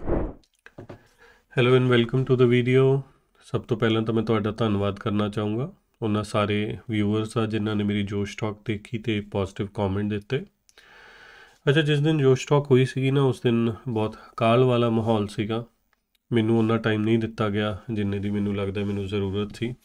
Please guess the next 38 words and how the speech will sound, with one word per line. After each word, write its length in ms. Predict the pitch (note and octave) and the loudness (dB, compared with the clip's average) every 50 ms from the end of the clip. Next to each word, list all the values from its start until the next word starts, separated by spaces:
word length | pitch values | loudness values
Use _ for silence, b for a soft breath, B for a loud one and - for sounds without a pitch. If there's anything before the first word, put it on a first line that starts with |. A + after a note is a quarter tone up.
| _ - | _ -4
ਚੀਜ਼ਾਂ 280 | - G#2+ G2+ G2 G#2 G2+ | -4 -2 -2 0 -2 -2
ਨੂੰ 140 | G2 G2+ G2 | -2 -4 -4
ਪੂਰੀ 220 | - G2+ G2+ G2+ | -6 -4 -4 -4
ਤਰ੍ਹਾਂ 260 | G2+ - G2+ G2+ G2 | -6 -4 -4 -4 -4
ਕਹਿਣ 300 | G2+ - G#2+ G#2 G#2 G#2+ | -4 -4 -2 -2 -2 0
ਲਈ, 240 | G#2+ G2+ A2+ C#3+ D3 - _ _ _ _ _ _ B B B B B B B B B B B - | 0 -2 -4 -4 -6 -10 _ _ _ _ _ _ B B B B B B B B B B B -2
ਜਿਹਦੇ 280 | C3 A#2+ B2 B2+ D3 C#3 | 0 2 4 4 4 4
ਕਰਕੇ 280 | C#3 C3 B2 - C#3 | 4 2 2 2 0
ਜੋ 100 | C3+ C#3 | 0 0
ਫਾਈਨਲ 400 | C3+ - B2+ A2+ A2 A2 A#2 B2 | 0 2 2 2 4 4 2 2
ਜੋਸ਼ 280 | A2 A2+ A2 G#2+ G#2+ - | 2 2 2 0 0 -2
ਟਾਕ 220 | - A2 G#2 - | -2 -2 -2 -2
ਨਿਕਲ 300 | A2 G#2 G#2 - A#2 A2 | -4 -4 -4 -2 -4 -4
ਕੇ 140 | A2 - A2 | -2 -2 -2
ਆਈ, 200 | G#2 G2+ G#2+ B2 - _ _ _ - A#2 | 0 0 -2 -4 -6 _ _ _ -6 -4
ਯਾਨੀ 200 | G#2+ G2+ F#2+ G2 | -2 -2 -2 -4
ਕਿ 100 | - G#2+ | -6 -6
ਜਿਹਦੇ 220 | G2+ G#2 G2 G#2 | -6 -4 -2 -2
ਅੰਦਰ 160 | G2+ G2 G2+ | -4 -4 -4
ਕਟਿੰਗ 420 | - - - G2 - - G#2+ G#2+ G#2+ | -8 -6 -8 -8 -4 -4 -2 -2 -2
ਵੀ 80 | A2 | -2
ਸੀਗੀ, 360 | G#2+ - A2 G2 G#2+ B2 C#3+ - _ B B B B B B B B B B B - | -2 -2 -4 -2 -2 -4 -4 -8 _ B B B B B B B B B B B 0
ਮੈਨੂੰ 380 | C#3+ D3 D#3 D#3+ E3 E3 E3 D#3+ | 2 4 6 6 6 6 6 4
ਇਹ 100 | D3+ D3+ | 4 4
ਲੱਗਿਆ 260 | C#3+ B2+ A#2+ C3 C#3 | 4 4 4 4 2
ਕਿ 120 | C3+ - | 2 2
ਉਹਦੇ 160 | D3 C3+ C3+ C#3 | 0 0 2 2
ਅੰਦਰ 180 | C#3 C#3+ C3+ | 2 2 0
ਬਹੁਤ 320 | B2 A2+ A2+ A2 B2 B2 - | 0 2 2 2 2 0 -2
ਸਾਰੇ 260 | - C3+ B2 C3 B2 | -2 -2 0 0 2
ਜ਼ਰੂਰੀ 440 | A2+ A#2 A2+ G#2+ G#2 G#2 G#2 G#2+ G#2+ | 2 2 2 2 2 2 2 2 2
ਐਸਪੈਕਟ 500 | G#2 G2+ G2+ - - A#2 G#2+ - - G#2+ | 2 0 -2 -4 -6 -6 -6 -4 -2 -2
ਇੱਦਾਂ 260 | G2 F#2+ G2+ G2+ F#2+ | -2 -2 -2 -2 -2
ਦੇ 120 | F#2+ G2+ | -2 -2
ਸੀਗੇ 280 | G2 - G#2 F#2+ A2 A2+ | -4 -4 -6 -4 -4 -2
ਜਿਨ੍ਹਾਂ 300 | G#2+ A2+ G#2 G#2+ A2 G#2+ | -2 0 0 0 0 0
ਦਾ 100 | A2 G#2+ | -2 -2
ਜ਼ਿਕਰ 360 | G2 G#2 G2+ - A#2 A2 - | -4 -4 -4 -4 -4 -4 -4